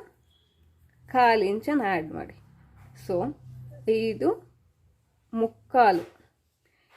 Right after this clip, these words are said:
ಈ ಐದು ಮುಕ್ಕಾಲನ್ನ ಇಲ್ಲಿ ತಗೋಬೇಕಾಗತ್ತೆ. ಯಾಕೆ ಕಾಲು ಇಂಚನ್ನ ಎಕ್ಸ್ಟೆಂಡ್ ಮಾಡಿದ್ರಿ ಅಂತ ನೀವು ಕೇಳ್ಬೋದು. ಈ ಶೋಲ್ಡರಲ್ಲಿ ಏನಾಗುತ್ತೆ ಅಂದ್ರೆ, ನಾನು ಇಲ್ಲಿ ತಗೊತಾ ಇರೋದು ಡೀಪ್ ನೆಕ್.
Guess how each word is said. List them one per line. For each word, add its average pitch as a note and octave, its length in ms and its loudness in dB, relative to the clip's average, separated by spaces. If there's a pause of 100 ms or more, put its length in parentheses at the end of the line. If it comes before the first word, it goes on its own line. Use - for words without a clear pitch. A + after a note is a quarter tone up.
ಈ A3 120 0 (100)
ಐದು E4+ 360 4
ಮುಕ್ಕಾಲನ್ನ G#3 760 2 (1300)
ಇಲ್ಲಿ A3 320 0
ತಗೋಬೇಕಾಗತ್ತೆ. F3+ 960 -2 (1000)
ಯಾಕೆ G#3 520 2
ಕಾಲು B3+ 320 2
ಇಂಚನ್ನ A#3+ 400 -4 (180)
ಎಕ್ಸ್ಟೆಂಡ್ A3 600 -8
ಮಾಡಿದ್ರಿ F3+ 720 -4
ಅಂತ F3 280 -6
ನೀವು A3 160 -6
ಕೇಳ್ಬೋದು. F#3 880 -2 (260)
ಈ C4+ 80 -2
ಶೋಲ್ಡರಲ್ಲಿ C4+ 960 2
ಏನಾಗುತ್ತೆ A#3 460 2
ಅಂದ್ರೆ, G#3 200 -2
ನಾನು A#3+ 240 -2
ಇಲ್ಲಿ B3+ 280 -2
ತಗೊತಾ C4 520 2
ಇರೋದು G3+ 480 0
ಡೀಪ್ C4+ 440 2
ನೆಕ್. G3 340 -4